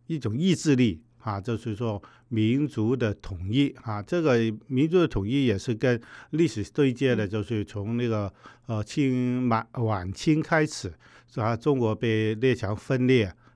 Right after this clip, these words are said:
Speaker 1: 到现在还没有完全统一啊，所以这个是一个历史任务，也是一个民族复兴的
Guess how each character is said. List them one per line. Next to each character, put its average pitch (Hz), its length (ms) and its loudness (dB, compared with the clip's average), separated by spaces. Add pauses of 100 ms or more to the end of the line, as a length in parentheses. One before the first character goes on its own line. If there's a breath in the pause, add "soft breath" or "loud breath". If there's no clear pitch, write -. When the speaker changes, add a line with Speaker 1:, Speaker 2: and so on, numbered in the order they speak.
Speaker 1:
到 120 160 0
现 120 240 0
在 101 220 -2
还 95 320 -4
没 117 140 2
有 107 120 0
完 95 200 -6
全 107 120 -4
统 90 220 -10
一 107 240 -10
啊， 101 160 -12 (260 soft breath)
所 175 160 -2
以 165 80 2
这 185 140 2
个 160 140 4
是 - 180 -2
一 170 80 2
个 147 180 4
历 180 140 2
史 110 320 -2
任 156 240 6
务， 117 240 4
也 113 180 -2
是 160 160 -6
一 156 40 -2
个 135 120 0
民 120 380 2
族 123 260 2
复 117 260 -2
兴 156 260 -2
的 110 160 0